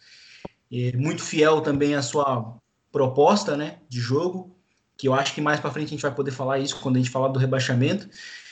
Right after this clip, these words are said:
tanto que o, o lance do pênalti surge justamente de uma jogada em, em que é muito característica do próprio Paderborn, e,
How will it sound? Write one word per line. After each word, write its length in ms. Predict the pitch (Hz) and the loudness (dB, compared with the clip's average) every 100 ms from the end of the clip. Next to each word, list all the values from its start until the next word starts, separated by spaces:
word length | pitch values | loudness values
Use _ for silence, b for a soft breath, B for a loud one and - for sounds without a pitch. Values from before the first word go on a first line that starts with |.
| B _ | B _
tanto 200 | 147 143 | 4 4
que 180 | - 156 | 2 2
o, 220 | 143 127 - | 2 -2 -4
o 100 | 139 | 4
lance 220 | 143 147 | 4 4
do 120 | 143 | 0
pênalti 560 | 123 147 139 147 123 120 - _ _ 127 | 2 2 2 -4 -4 -8 -18 _ _ -4
surge 320 | - 147 135 | -4 -2 -2
justamente 560 | 147 147 151 143 139 127 | -2 -2 0 0 -2 -2
de 120 | 131 | -2
uma 200 | 139 131 | 0 0
jogada 520 | 131 131 127 127 127 | 2 2 2 0 0
em, 360 | - 127 120 - - | 2 2 2 -2 -12
em 160 | 139 123 | -6 -4
que 240 | 123 135 | -2 0
é 20 | |
muito 280 | 123 139 202 | 0 2 2
característica 600 | 185 165 - 147 - - | 2 2 -2 -6 -6 -6
do 80 | 139 | -4
próprio 280 | 131 127 123 | -2 -2 0
Paderborn, 440 | 135 156 165 170 B B B B _ _ - | 0 0 -4 -10 B B B B _ _ -2
e, 1400 | 135 139 139 139 139 135 131 127 123 120 117 117 113 | 2 4 4 4 4 4 6 6 4 2 0 -4 -6